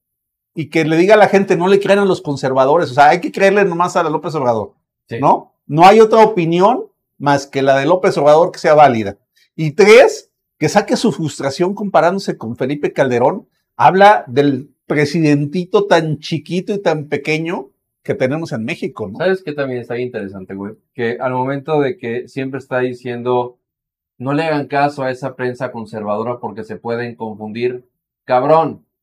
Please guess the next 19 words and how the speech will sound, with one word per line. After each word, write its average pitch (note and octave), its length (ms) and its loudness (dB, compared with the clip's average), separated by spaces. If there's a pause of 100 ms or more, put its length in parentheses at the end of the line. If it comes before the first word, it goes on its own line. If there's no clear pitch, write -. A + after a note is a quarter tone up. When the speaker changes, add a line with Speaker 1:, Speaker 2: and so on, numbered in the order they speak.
(240)
Speaker 2:
cuando C#3+ 300 -2
tienes E3 320 -6
resultados D3+ 640 -4
no E3 140 -10
te E3 100 -12
puedes E3 340 -6
confundir, D3 640 -8
mamón. B2+ 460 -10 (300)
Cuando C#3+ 300 0
tienes F3+ 260 0
resultados E3 580 -2
positivos D3+ 800 -6
no E3+ 360 2
hay E3+ 320 0
manera. D#3 680 -6
Cuando D3 300 0
la D3 140 0
gente F#3 340 -8
tiene F#3 520 -4